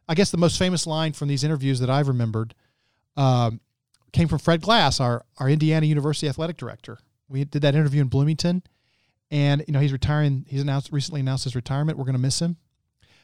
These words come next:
But he says, "You are what you tolerate." And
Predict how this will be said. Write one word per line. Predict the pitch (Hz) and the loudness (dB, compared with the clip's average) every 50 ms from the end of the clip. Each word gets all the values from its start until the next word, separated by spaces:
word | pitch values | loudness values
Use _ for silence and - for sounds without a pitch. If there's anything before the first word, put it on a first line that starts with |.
| _ - | _ -2
But | - | 0
he | 165 | 2
says, | - - 190 170 143 | 4 4 4 4 4
"You | 165 165 | 2 2
are | 156 156 165 170 | 4 4 4 4
what | 160 147 - | 4 2 0
you | - - | -2 -4
tolerate." | - - 185 196 147 117 98 104 107 - - - _ _ _ _ _ _ _ _ _ _ _ _ _ _ _ _ _ _ _ _ _ _ _ _ _ _ _ - | -2 -2 0 0 0 -2 -4 -8 -14 -20 -20 -20 _ _ _ _ _ _ _ _ _ _ _ _ _ _ _ _ _ _ _ _ _ _ _ _ _ _ _ -2
And | 151 143 143 143 139 143 139 139 135 143 | 0 2 2 4 4 4 2 2 0 -2